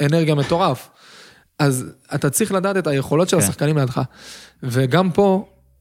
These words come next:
Speaker 1: הקבוצה היא מאוד מאוד, אה, אינטנסיבית, אבל אינטליגנטית. אה, יש הרבה הכנסות של כדורים לרחבה, ואני יכול להגיד לך משהו, תקשיב, זה יישמע לך מצחיק, גם שחקן בגיל שלי, עם הניסיון שלי,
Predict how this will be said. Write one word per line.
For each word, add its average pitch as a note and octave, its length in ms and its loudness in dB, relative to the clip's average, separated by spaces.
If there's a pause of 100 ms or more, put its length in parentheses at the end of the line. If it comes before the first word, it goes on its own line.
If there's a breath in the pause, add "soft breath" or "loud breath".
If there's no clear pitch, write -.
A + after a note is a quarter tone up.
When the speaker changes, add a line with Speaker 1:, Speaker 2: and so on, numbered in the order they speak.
(240)
Speaker 1:
הקבוצה C3 380 -2
היא D3 80 0
מאוד C#3 220 0
מאוד, C3+ 340 0 (100)
אה, E3 100 -4 (640)
אינטנסיבית, D#3 680 2
אבל B2+ 180 0
אינטליגנטית. B2 760 -2 (800 loud breath)
אה, B2+ 60 -2
יש C3+ 380 4
הרבה C3+ 200 2
הכנסות C3+ 340 -2
של - 80 -2
כדורים C3+ 340 0
לרחבה, C3+ 480 0
ואני B2 340 -2 (640 loud breath)
יכול C#3+ 180 -2
להגיד D3 220 0
לך C#3 160 -4
משהו, C#3 340 0
תקשיב, C3+ 400 -6 (100)
זה C3 200 -2
יישמע C3 260 0
לך D3 120 -2
מצחיק, C3 320 -2
גם E3+ 160 0
שחקן E3 320 -2
בגיל C#3 200 0
שלי, C3+ 260 -2
עם C#3 120 -2
הניסיון C3+ 380 0
שלי, F3+ 280 0